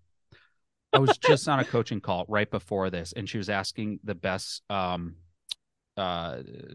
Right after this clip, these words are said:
she wanted a C R M. I'm like, "They're all the same. Like, I, I don't give a shit. Kajabi, sure. Entreport, sure.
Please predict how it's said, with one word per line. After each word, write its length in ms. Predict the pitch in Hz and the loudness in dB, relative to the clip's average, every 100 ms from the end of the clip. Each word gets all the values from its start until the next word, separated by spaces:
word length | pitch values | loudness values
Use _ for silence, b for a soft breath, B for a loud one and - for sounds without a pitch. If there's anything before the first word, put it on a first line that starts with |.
| - - - 117 | -18 -18 -18 -12
she 180 | - | -8
wanted 300 | 107 98 90 | -4 -4 -6
a 60 | 85 | -10
C 220 | - 107 | -10 -10
R 160 | 82 87 | -8 -8
M. 220 | 85 82 - _ _ _ _ - | -10 -12 -20 _ _ _ _ -8
I'm 140 | 101 | -4
like, 160 | 98 95 _ _ - | -2 -4 _ _ -6
"They're 120 | 110 | -2
all 100 | 110 | -2
the 60 | |
same. 360 | 101 - 87 82 - _ _ _ _ - | -4 -10 -10 -14 -18 _ _ _ _ -10
Like, 160 | 92 90 | -10 -4
I, 120 | 98 95 | -4 -4
I 40 | |
don't 120 | 95 | -8
give 140 | 98 87 | -8 -8
a 40 | |
shit. 320 | 82 - 78 | -8 -8 -10
Kajabi, 600 | - 90 95 90 90 90 - | -8 -6 -2 -2 -4 -8 -10
sure. 320 | - 85 80 | -10 -8 -4
Entreport, 540 | 92 92 - - 92 90 | -4 -4 -6 -6 -6 -8
sure. 440 | - - 98 80 | -14 -10 -8 -8